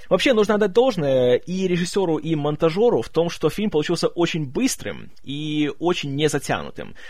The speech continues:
Такое чувство просто, что все понимали, что они снимают, ну, такой, знаете, типичный такой, э, экшен класса «Б», поэтому не нужно делать его длиной два с половиной часа,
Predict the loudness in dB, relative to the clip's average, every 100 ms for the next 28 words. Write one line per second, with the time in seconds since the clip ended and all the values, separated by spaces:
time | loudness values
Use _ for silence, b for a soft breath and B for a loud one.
0 | B -2 2 2 4 2 0 -4 -2 -2
1 | 2 2 2 2 2 0 0 0 4 4
2 | 4 2 0 -2 0 -2 -2 0 4 2
3 | 0 -10 -10 -6 0 2 4 2 B B
4 | B -2 0 2 2 2 0 2 2 4
5 | 6 6 6 4 2 2 -2 2 2 2
6 | 0 0 0 0 -6 b 2 4 4 0
7 | 2 0 0 0 0 2 0 0 -4 -2
8 | 2 2 4 2 2 -2 0 -2 -4 0
9 | 0